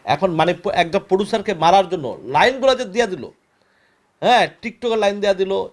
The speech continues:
এই রিভিউ লাইন দেয়া দিল, এই YouTube-এর যারা আইসা, হ্যাঁ, YouTube-এর কিছু ইউটিউবার আইসা, এই যে টাকা, তোমরা সবাই জানো কিন্তু কারা টাকা খাইছে না খাইছে, তোমরা কিন্তু জানো, ঠিক আছে?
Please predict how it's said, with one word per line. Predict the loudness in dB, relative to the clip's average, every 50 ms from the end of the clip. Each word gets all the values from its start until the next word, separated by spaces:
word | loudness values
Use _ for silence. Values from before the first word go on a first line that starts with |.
| _
এই | -4 -4 -4 -4
রিভিউ | -4 -6 -8 -6 -2 -2 0
লাইন | 0 0 -2 0 0
দেয়া | -2 0
দিল, | 0 -2 -4 -4 -4 -6
এই | -8 -8 -8 -8 -12 -10
YouTube-এর | -10 -4 -2 -2 -2 -4 -12 -14 -8 0
যারা | 0 2 2 4
আইসা, | 2 2 0 0 2 2 2 0 -2 -8 -6
হ্যাঁ, | -4 0 0 0 0
YouTube-এর | -2 -4 -2 -4 -4 -4
কিছু | -4 -8 -6 -6
ইউটিউবার | -6 -4 -4 -2 0 2 2
আইসা, | 2 2 0 0 0 0 0 -2 -6 -18 -20 _ _
এই | -8 -6
যে | -6 0
টাকা, | 0 0 0 0 -2
তোমরা | -4 -4 -4
সবাই | -2 0 2 2 4
জানো | 4 2 0 -2
কিন্তু | -6 -8 -12 -2
কারা | 0 0 0 0
টাকা | 0 -4 -4 -4
খাইছে | -4 -6 -8 -8 -8
না | -6
খাইছে, | -8 -8 -10 -12 -14 -10
তোমরা | -4 -4 -2
কিন্তু | -4 -4 -4 -6
জানো, | -6 -6 -6 -14 _ _ _ _ _ _ _ _ _ _ _ _ _ _ _ _
ঠিক | 0 0
আছে? | 0 2 2 0 0 0